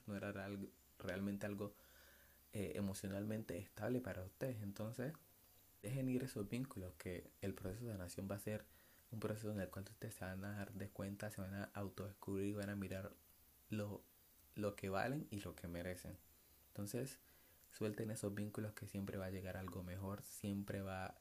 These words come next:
siempre va a haber una persona que esté dispuesta a hacer lo que otra persona no quiso o no quiera hacer,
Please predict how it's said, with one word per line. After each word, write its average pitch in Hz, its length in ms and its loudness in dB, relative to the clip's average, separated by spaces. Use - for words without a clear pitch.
siempre 127 380 2
va 107 60 6
a - 20 6
haber 101 140 4
una 101 180 2
persona 98 420 -2
que 101 120 -4
esté - 180 -4
dispuesta 101 680 -2
a 92 60 -2
hacer 95 200 2
lo 98 160 2
que 98 80 -2
otra 98 220 0
persona 98 400 -2
no 95 200 -4
quiso 104 380 -2
o 98 80 2
no 92 140 2
quiera 104 380 0
hacer, 107 280 -6